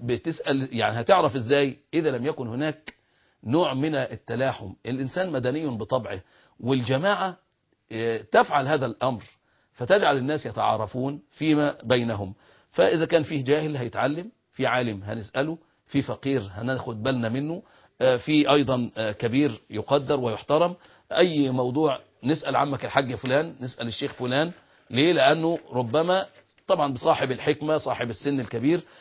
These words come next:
عنده خبرة وعنده حكمة أكثر وأكثر، فربما نرجع إليه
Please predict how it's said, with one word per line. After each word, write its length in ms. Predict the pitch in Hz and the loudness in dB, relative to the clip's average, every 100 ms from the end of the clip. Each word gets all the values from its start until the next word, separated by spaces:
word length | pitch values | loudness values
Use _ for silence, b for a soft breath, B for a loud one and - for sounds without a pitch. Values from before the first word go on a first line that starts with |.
| B | B
عنده 280 | 156 170 120 | 0 0 -2
خبرة 380 | - 151 156 160 | 0 2 4 4
وعنده 380 | 127 123 120 - | 2 -2 -6 -6
حكمة 320 | 139 127 120 | -6 -4 -2
أكثر 240 | - 127 | -2 -2
وأكثر، 440 | 120 170 - 190 - b b - | -2 -2 2 0 0 b b 0
فربما 920 | 160 170 165 139 139 160 170 151 123 | 4 6 6 4 0 0 4 4 4
نرجع 380 | 165 190 147 117 | 4 4 2 -2
إليه 440 | 127 147 139 | 0 0 0